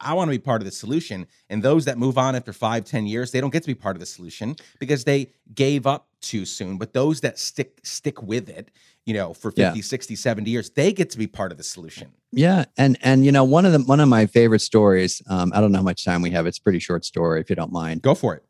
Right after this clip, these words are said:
Speaker 2: I often tell this to young Jesuits. I will never forget this. There was an older Jesuit I lived with named John Donahue, who has since, as they say, gone to God. And he was ninety when he died, but he was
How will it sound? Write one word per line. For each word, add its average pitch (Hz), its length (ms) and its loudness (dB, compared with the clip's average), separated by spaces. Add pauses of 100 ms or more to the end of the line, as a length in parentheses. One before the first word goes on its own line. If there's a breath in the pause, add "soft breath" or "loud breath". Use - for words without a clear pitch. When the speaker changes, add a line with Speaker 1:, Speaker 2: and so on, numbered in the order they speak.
(120)
Speaker 2:
I 110 140 4
often 127 280 6
tell 120 160 4
this 110 180 4
to 113 80 2
young 101 220 4
Jesuits. 92 600 0
I 135 160 6
will 143 100 6
never 127 240 6
forget 98 380 4
this. - 160 -4
There 147 100 6
was 135 140 6
an 120 80 2
older 139 320 6
Jesuit 110 360 4
I 92 60 4
lived 92 300 2
with 92 200 -2
named 90 300 -2
John 104 380 2
Donahue, 92 480 0
who 92 140 -4
has 87 140 -4
since, 92 300 -4
as 92 160 -2
they 92 140 -2
say, 82 260 -4
gone 90 260 -2
to 95 60 -2
God. 85 360 -4 (440)
And 104 180 2
he 123 140 4
was 127 260 4 (600)
ninety 127 460 6
when 95 160 0
he 95 80 0
died, 95 260 2
but 104 80 0
he 123 140 2
was 127 200 4